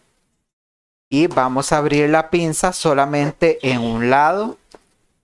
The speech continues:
sin que se nos despegue del centro. Vean como aquí está quedando pegadita en el punto central de pinza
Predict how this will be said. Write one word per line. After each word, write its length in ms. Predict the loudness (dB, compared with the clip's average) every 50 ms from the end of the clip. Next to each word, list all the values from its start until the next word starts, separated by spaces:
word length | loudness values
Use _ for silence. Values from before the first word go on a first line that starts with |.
| _ _ _ _ -4
sin 200 | -2 -2 -2 0
que 160 | 0 -2 0 0
se 140 | 0 0
nos 180 | 0 0 0 0
despegue 540 | 0 -2 -2 -2 -2 0 0 2 2 2 2
del 240 | 2 2 0 0 -2
centro. 480 | -2 0 0 0 -2 0 0 2 2
Vean 260 | 2 2 2 0 -2
como 300 | -2 -4 -4 -2 0 -2
aquí 380 | -2 -2 -4 -4 -4 -4 -4 -6 -10 -20 _ _ _ _ -8
está 320 | -6 -6 -4 -4 -4 -4
quedando 520 | -2 0 0 2 2 0 0 -2 -4 -4 -2
pegadita 800 | -2 -2 -2 0 0 0 0 0 -2 -2 -2 -4 -4 -4 -4 -4
en 200 | -4 -4 -2 -2
el 160 | -2 -4 -6
punto 400 | -6 -6 -6 -6 -4 -2 -2 -4
central 600 | -2 -2 -2 -4 -4 -2 -2 0 0 2 0 0 -2
de 120 | -2 -2
pinza 640 | -2 _ -2 0 0 0 -2 -2 -4 -4 -4 -4 -6